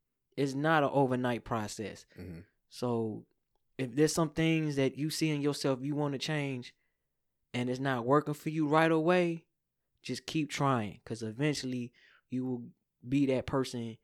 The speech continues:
Speaker 1: that you wanna be. Okay? And, uh, you know, just keep grinding and do you. Do what works for you.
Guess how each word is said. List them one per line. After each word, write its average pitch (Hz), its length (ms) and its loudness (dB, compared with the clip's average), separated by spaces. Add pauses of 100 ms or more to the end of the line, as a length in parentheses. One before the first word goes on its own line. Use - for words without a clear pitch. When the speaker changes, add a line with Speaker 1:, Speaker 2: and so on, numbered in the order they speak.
(240)
Speaker 1:
that 113 200 -6
you 120 100 -4
wanna 120 280 -4
be. 110 340 -6 (920)
Okay? 131 460 -4 (720)
And, 110 260 -6
uh, 110 220 -6
you 131 140 -8
know, 127 260 -4
just 131 260 -6
keep 151 220 -2
grinding 139 480 -2
and 127 200 -6 (440)
do 160 220 6
you. 151 340 2
Do 156 140 4
what 160 180 2
works 143 220 0
for 127 120 -6
you. 120 320 -4